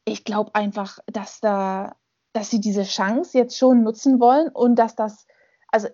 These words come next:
ich bin jetzt mal so drauf eingestellt, dass es besser wird, als man sich das vielleicht vorstellt. Ähm, und wenn man jetzt zum Beispiel auch jetzt England gesehen hat, die vielleicht jetzt auch,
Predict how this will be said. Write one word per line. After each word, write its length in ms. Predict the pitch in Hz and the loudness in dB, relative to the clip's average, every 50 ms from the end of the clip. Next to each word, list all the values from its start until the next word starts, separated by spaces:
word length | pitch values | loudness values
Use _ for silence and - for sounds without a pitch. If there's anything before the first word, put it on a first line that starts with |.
| _ - | _ -2
ich 260 | - 415 403 - - _ | 0 0 0 -2 -6 _
bin 140 | - 311 294 | -2 2 4
jetzt 160 | 302 311 311 | 4 4 4
mal 140 | 302 285 285 | 4 2 2
so 60 | 277 | 2
drauf 180 | 262 254 262 254 | 0 -4 -2 -2
eingestellt, 420 | - 233 240 254 247 - 247 233 | -2 -2 -2 -4 0 2 2 2
dass 120 | 233 226 220 | 2 -2 -8
es 180 | 220 214 - | -8 -8 -2
besser 320 | 208 226 254 247 311 277 233 | 2 2 2 2 0 -2 0
wird, 140 | 240 247 - | 0 -2 -2
als 160 | - 208 208 | -2 -6 -4
man 120 | 220 214 | -6 -8
sich 100 | 214 214 | -8 -8
das 120 | 208 208 - | -12 -12 -10
vielleicht 260 | - 190 190 190 _ | -8 -10 -10 -10 _
vorstellt. 680 | - - 170 175 190 - - 180 - - - - - _ _ - - - - - - - _ - | -10 -8 -8 -8 -8 -10 -10 -8 -8 -8 -10 -14 -20 _ _ -20 -20 -20 -20 -20 -20 -20 _ 2
Ähm, 540 | - 202 208 208 202 208 208 208 208 208 190 | 4 6 6 6 4 2 2 0 0 0 -2
und 160 | - 226 226 208 | 0 0 4 4
wenn 100 | 233 233 | 4 4
man 120 | 247 240 | 4 0
jetzt 120 | 233 233 | 0 -2
zum 80 | 240 240 | -2 0
Beispiel 260 | 233 240 233 - 226 | 0 0 2 0 0
auch 340 | 117 135 214 220 220 - - | 2 2 0 -2 -2 -6 -10
jetzt 440 | 214 - 240 233 226 226 226 - - - - - - | -6 -2 0 0 0 0 _ -8 -8 -8 -8 -6 -2
England 340 | - - 233 262 262 254 254 | -2 0 0 0 -2 0 0
gesehen 340 | 254 220 233 254 247 254 | -2 0 2 2 2 2
hat, 260 | 254 240 247 240 - - | 2 2 0 -2 -4 -6
die 120 | 233 220 | -6 -6
vielleicht 400 | 220 - 240 226 220 214 220 220 | -4 -2 2 4 4 4 4 2
jetzt 180 | 240 240 - - | -2 -2 0 -2
auch, 300 | 190 220 214 - _ | -2 -2 -2 -6 _